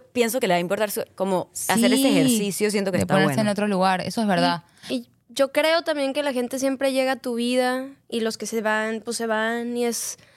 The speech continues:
Speaker 3: la vida es per-, o sea, todo funciona perfecto. Yo creo que al final del día, como que tiene mucho que ver con lo que tenemos que aprender en ese momento, ¿no?
Speaker 1: Sí.
Speaker 3: De que por algo conozco a esta persona,
Speaker 1: Cien por
Speaker 3: algo nos
Speaker 1: ciento.
Speaker 3: veni-, venimos a ense-,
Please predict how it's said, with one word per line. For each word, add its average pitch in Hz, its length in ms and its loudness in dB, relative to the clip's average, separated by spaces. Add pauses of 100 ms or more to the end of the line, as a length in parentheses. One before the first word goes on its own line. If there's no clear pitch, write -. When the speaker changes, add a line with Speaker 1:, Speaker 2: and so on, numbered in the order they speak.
(260)
Speaker 3:
la 254 140 2
vida 285 280 2
es 320 120 -4
per-, 349 200 -2
o 285 60 -4
sea, 262 80 -6
todo 330 240 0
funciona 294 400 0
perfecto. 262 520 -4
Yo 254 140 0
creo 247 160 0
que 254 140 0
al 240 140 -2
final 226 260 0
del 233 140 2
día, 254 360 2 (1080)
como 254 160 0
que 247 80 2
tiene 247 220 0
mucho 277 280 -2
que 294 60 -2
ver 254 160 2
con 262 120 0
lo 277 100 0
que 254 100 -4
tenemos 226 340 -8
que - 80 -8
aprender 240 420 0
en 233 140 0
ese 240 160 -4
momento, 220 520 -4
¿no? 202 120 -6
Speaker 1:
Sí. 240 60 0
Speaker 3:
De 254 120 0
que 247 100 -2
por 240 200 0
algo 285 240 0
conozco 311 320 -2
a 302 40 -4
esta 302 200 -2
persona, 277 560 2
Speaker 1:
Cien - 140 0
por 254 100 2
Speaker 3:
algo 269 160 2
nos 285 160 2
Speaker 1:
ciento. 247 160 0
Speaker 3:
veni-, 240 180 -2
venimos 247 300 0
a 277 40 0
ense-, 247 360 -2